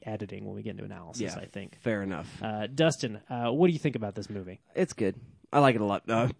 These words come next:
Speaker 1: That's
Speaker 2: I,
Speaker 1: fair.
Speaker 2: uh, yeah,
Speaker 1: We can
Speaker 2: I,
Speaker 1: leave it at that.
Speaker 2: I, yeah, it's good. I like it a lot.
Speaker 1: <laughs>
Speaker 2: Um, there's nothing not to like. It, it is a film noir done in Technicolor, and it is doing that with all of those sort of whip smart. If I, I was channeling Billy Wilder and Double Indemnity the whole movie,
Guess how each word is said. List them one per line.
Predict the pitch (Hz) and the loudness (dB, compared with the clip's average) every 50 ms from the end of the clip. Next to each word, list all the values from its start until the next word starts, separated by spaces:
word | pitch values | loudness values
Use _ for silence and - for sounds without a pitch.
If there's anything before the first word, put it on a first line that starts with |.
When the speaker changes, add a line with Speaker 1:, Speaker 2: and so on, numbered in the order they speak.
| - - | 6 10
Speaker 1:
That's | - 147 123 | 10 12 12
Speaker 2:
I, | - | 12
Speaker 1:
fair. | 151 170 185 - - - | 10 10 10 8 6 4
Speaker 2:
uh, | 127 | 8
yeah, | 139 135 117 101 | 8 10 10 10
Speaker 1:
We | 135 143 | 10 12
can | 147 165 | 12 12
Speaker 2:
I, | |
Speaker 1:
leave | 151 156 151 | 12 12 10
it | 139 | 8
at | 127 - | 6 4
that. | 123 131 165 - | 2 2 2 6
Speaker 2:
I, | - 151 | 10 12
yeah, | 156 151 160 175 147 | 12 12 12 12 10
it's | 110 87 208 208 202 | 8 8 6 6 8
good. | 185 185 180 | 8 6 6
I | 277 165 165 | 6 8 10
like | 170 175 165 | 10 10 10
it | 147 | 10
a | 151 | 10
lot. | 143 143 135 - - | 10 10 10 10 10
Speaker 1:
<laughs> | |
Speaker 2:
Um, | - 156 151 147 143 143 131 113 | 10 12 12 12 12 12 10 8
there's | 156 202 196 | 8 8 10
nothing | 240 247 226 240 | 10 8 8 6
not | 240 233 | 6 4
to | 233 254 | 6 6
like. | 247 240 165 120 - - | 6 6 6 6 6 6
It, | 170 180 - - | 8 8 8 8
it | 175 190 180 | 8 10 10
is | 202 175 208 | 10 12 10
a | 208 196 | 8 6
film | 190 - - 202 208 208 208 | 6 6 6 8 8 8 8
noir | 202 196 196 208 208 175 139 | 8 8 10 10 10 8 8
done | 123 113 139 147 160 170 160 | 8 10 12 12 12 12 10
in | 135 165 170 156 | 8 6 4 4
Technicolor, | - 170 170 151 147 160 - 143 123 104 - - - | 4 2 2 2 0 2 4 4 4 4 4 2 6
and | - 160 156 151 147 143 139 | 8 8 10 10 10 10 10
it | 127 143 156 | 10 10 10
is | 151 147 135 | 10 10 8
doing | 123 120 156 165 165 160 147 139 | 10 10 12 12 12 12 10 10
that | 147 143 143 - - | 8 8 8 6 6
with | 147 156 147 | 6 6 6
all | - 117 139 156 175 | 8 10 10 10 10
of | 170 | 10
those | 151 160 160 151 | 12 10 10 10
sort | - 165 156 143 | 10 8 8 8
of | 139 - - - - - - - | 8 4 0 -10 -18 -14 -8 -4
whip | 135 127 139 175 208 - | 8 12 12 12 12 12
smart. | - - - - 165 156 - - | 10 2 4 6 6 6 8 6
If | 165 143 - - | 4 2 0 0
I, | - 160 135 | 0 2 4
I | 151 | 4
was | 156 147 147 135 | 4 4 2 0
channeling | - - - - 185 196 196 190 190 185 180 151 | 0 -4 -4 0 2 4 4 6 6 6 6 6
Billy | 123 135 165 175 175 151 | 8 8 8 8 8 8
Wilder | 135 131 135 143 143 147 151 143 151 143 | 8 8 8 10 8 8 8 8 8 8
and | 127 120 | 8 6
Double | - 131 127 127 127 127 | 6 6 4 4 6 4
Indemnity | 123 117 107 120 113 113 110 107 98 101 92 | 4 6 6 8 8 8 8 8 6 2 0
the | - 107 | -2 -4
whole | - - - - 151 156 160 165 160 156 | -4 -6 -4 2 6 8 10 10 10 10
movie, | 143 139 131 123 101 98 82 | 10 10 8 8 6 2 -4